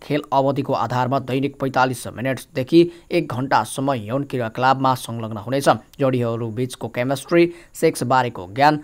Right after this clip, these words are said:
सहनशीलताको स्तर आदिलाई ध्यानमा राखेर विजेताको अन्तिम निर्णय घोषणा गर्ने बताइएको छ। विशेष गरी सेक्स र कामुकता सम्बन्धी संस्कृत शास्त्र,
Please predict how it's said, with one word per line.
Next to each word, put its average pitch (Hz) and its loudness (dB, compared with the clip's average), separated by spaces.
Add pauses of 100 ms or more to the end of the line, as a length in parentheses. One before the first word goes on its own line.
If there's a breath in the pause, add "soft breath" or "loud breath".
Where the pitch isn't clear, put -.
(160 loud breath)
सहनशीलताको 147 2 (160)
स्तर 156 2
आदिलाई 135 2
ध्यानमा 113 -4
राखेर 110 0 (340 loud breath)
विजेताको 143 2 (100)
अन्तिम 147 0 (200)
निर्णय 135 0 (760)
घोषणा 127 -4
गर्ने 123 -4
बताइएको 104 -6
छ। - 2 (640 soft breath)
विशेष 151 -2
गरी 208 4
सेक्स - -2
र 196 8
कामुकता 170 2
सम्बन्धी 160 2
संस्कृत 170 -2
शास्त्र, 147 2